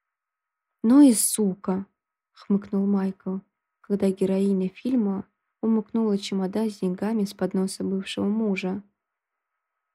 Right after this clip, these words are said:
«Согласна. Сука и шмара. И волосы у нее такие же беленые, как у той, что прижималась сегодня к Нику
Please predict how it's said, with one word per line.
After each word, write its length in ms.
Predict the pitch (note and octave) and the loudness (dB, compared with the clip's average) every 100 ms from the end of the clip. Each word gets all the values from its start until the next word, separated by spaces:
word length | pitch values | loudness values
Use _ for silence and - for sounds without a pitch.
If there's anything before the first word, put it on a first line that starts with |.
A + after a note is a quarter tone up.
| _ | _
«Согласна. 920 | - - A3 A#3+ A#3 G3+ G3+ G3 G3 - _ _ _ _ _ _ | -14 -4 -2 2 2 2 -2 -8 -10 -10 _ _ _ _ _ _
Сука 400 | - - C4 - | -16 -10 -8 -4
и 80 | G3+ | -2
шмара. 640 | G3+ - A3+ G#3 G3 F#3+ G3 _ _ _ _ _ _ _ _ - | -2 -2 0 0 0 -4 -8 _ _ _ _ _ _ _ _ -2
И 80 | |
волосы 500 | G3+ G#3+ C4 A3 - | -2 2 2 2 0
у 60 | G#3 | 2
нее 180 | G3+ G3+ | 2 2
такие 400 | G3+ G3 - G#3 | -2 -6 -4 -2
же 140 | G3+ | -2
беленые, 640 | F#3+ G3 G#3+ A3 G3 F#3+ F#3 | -4 -2 0 2 2 0 -2
как 260 | G3+ G3 | -4 -4
у 60 | G3+ | -4
той, 300 | G3+ A3+ G3 | -2 -2 -2
что 180 | - F#3+ | -4 -6
прижималась 640 | G3 F#3+ G3 G#3 G3+ F#3 | -4 -4 -2 -2 -2 -4
сегодня 460 | - F#3+ G3 F#3+ G3 | -8 -4 -2 -2 -4
к 100 | - | -2
Нику 500 | A#3 C#4 - F#3+ | 0 0 -2 -6